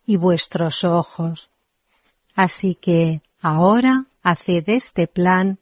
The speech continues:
entre vosotros. Babdada vio que los hijos han puesto en práctica, con gran disciplina y con mucho fervor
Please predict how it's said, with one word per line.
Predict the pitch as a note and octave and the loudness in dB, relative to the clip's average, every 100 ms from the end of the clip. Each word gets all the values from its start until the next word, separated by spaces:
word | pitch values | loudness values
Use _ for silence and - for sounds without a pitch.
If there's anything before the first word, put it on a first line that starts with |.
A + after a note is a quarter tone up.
| _ | _
entre | G3 F3+ E3+ F3 | -2 0 0 -2
vosotros. | D#3 E3 - E3+ D#3 - D#3+ D#3 D3+ - _ _ _ _ _ _ _ _ _ _ _ _ | -2 -4 -4 -4 -4 -6 -8 -8 -10 -16 _ _ _ _ _ _ _ _ _ _ _ _
Babdada | F3 E3+ D#3+ F#3+ F#3 F3+ E3 | -2 -2 0 0 0 0 0
vio | E3+ G#3+ A#3+ B3 _ | 0 0 0 -6 _
que | G3 F#3 | 0 0
los | E3 D#3+ G#3+ | 0 -2 -2
hijos | A3+ - C4 A#3+ - | -2 0 -2 -2 -4
han | A#3+ B3+ B3 | 0 0 0
puesto | F#3 D#3+ - F3 | -2 -4 -4 -6
en | D#3+ | -6
práctica, | - G3 G#3 - E3 - E3+ D#3 _ _ _ | -2 -2 -2 -6 -10 -6 -8 -8 _ _ _
con | - E3+ D#3+ | -2 0 0
gran | F#3 F#3+ F3+ | 0 0 0
disciplina | E3 - - D#3+ F#3 G#3 F#3+ D#3+ D#3+ - _ | -2 -4 -8 -8 -2 2 2 0 -4 -12 _
y | F3+ | -4
con | - F3 | -2 -2
mucho | E3+ G#3+ - B3+ | 0 -2 -2 -6
fervor | - F3+ D3+ C3+ G3+ F#3 | -2 -2 0 2 4 2